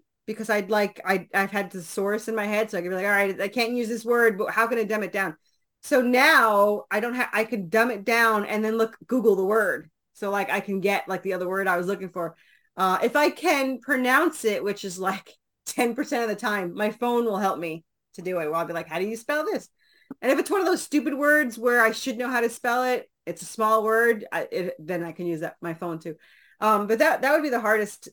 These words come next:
uh, thing. Um, so I've gotten better now that I don't have to dumb down my writing as much. Um, of course, you don't get to see any of that cool thing 'cause it's only dialogue. But, um, that, that helped me a lot. And I think that actually helped give,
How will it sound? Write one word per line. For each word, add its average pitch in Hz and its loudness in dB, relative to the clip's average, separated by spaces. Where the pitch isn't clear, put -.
uh, 180 -4
thing. 180 -4
Um, 170 -4
so 214 0
I've 214 4
gotten 277 0
better 214 4
now 190 0
that 190 -2
I 170 -4
don't 180 -4
have 180 -8
to 175 -6
dumb 170 -4
down 165 -6
my 170 -4
writing 160 -4
as 165 -6
much. 156 -10
Um, 170 -2
of 165 -12
course, 339 0
you 302 4
don't 294 2
get 294 0
to 220 -4
see 247 -2
any 220 0
of 185 -2
that 175 -4
cool 254 0
thing 480 8
'cause 415 8
it's 320 2
only 311 2
dialogue. 185 -2
But, 262 6
um, 233 4
that, 285 2
that 311 0
helped 294 0
me 233 -2
a 214 -2
lot. 202 2
And 208 -6
I 214 -2
think 262 -6
that 247 2
actually 226 0
helped 202 -2
give, 202 -4